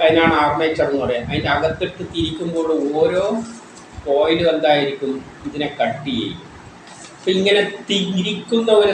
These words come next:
സംഗതിക്ക് എന്ത് ബലമാണുള്ളത്? ടാൻജന്റൽ ഫോഴ്സ് ഉണ്ട്, ഇങ്ങനെ ബലമുണ്ട്. നമ്മൾ കമ്പിത്തിരിയെല്ലാം കത്തിക്കുമ്പോൾ തെറിക്കുന്ന കണ്ടിട്ടില്ലേ ചുറ്റും, അതുമാതിരി ബലം ഇങ്ങനെ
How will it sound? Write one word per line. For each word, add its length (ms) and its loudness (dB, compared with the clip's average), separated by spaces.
സംഗതിക്ക് 680 2
എന്ത് 240 0
ബലമാണുള്ളത്? 800 2
ടാൻജന്റൽ 600 -2
ഫോഴ്സ് 340 -8
ഉണ്ട്, 180 -12
ഇങ്ങനെ 320 2
ബലമുണ്ട്. 460 2
നമ്മൾ 180 0
കമ്പിത്തിരിയെല്ലാം 680 4
കത്തിക്കുമ്പോൾ 540 0
തെറിക്കുന്ന 460 4
കണ്ടിട്ടില്ലേ 420 -4
ചുറ്റും, 320 -8
അതുമാതിരി 460 4
ബലം 320 6
ഇങ്ങനെ 220 4